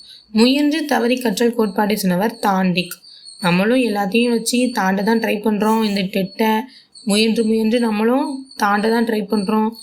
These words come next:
தாண்டிட்டா நல்லா தான் இருக்கும். முயன்று தவறி கற்றல் கோட்பாடு தாண்டிக். முன்னோக்கு தடை சோதனை ஆசுபெல் அண்டர்வுட்.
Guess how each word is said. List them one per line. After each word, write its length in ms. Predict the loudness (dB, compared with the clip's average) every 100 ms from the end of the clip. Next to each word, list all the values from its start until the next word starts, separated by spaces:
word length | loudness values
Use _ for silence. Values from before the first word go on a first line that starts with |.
| -20 -20 _ -20 -20 -20 -20 _ _ -20 -20 -20 _
தாண்டிட்டா 360 | 0 2 2 0
நல்லா 240 | 0 0
தான் 140 | 0 -2
இருக்கும். 340 | 0 -2 -4 _ _ 0
முயன்று 400 | 2 4 2 0
தவறி 300 | 0 0 0
கற்றல் 380 | -2 0 0 0
கோட்பாடு 460 | -2 0 0 0
தாண்டிக். 500 | 0 0 0 -2 -6 -14 -20 -20 -20 _ _ -20 -20 -20 -20 -20 -20 -20 _
முன்னோக்கு 640 | 2 2 4 0 0 -2 0
தடை 280 | 0 0 0
சோதனை 760 | 0 0 0 0 0 0 -2 -8 -20 _ -6 2
ஆசுபெல் 640 | 2 2 0 0 0 0 -2
அண்டர்வுட். 640 | 0 2 0 0 -2 -2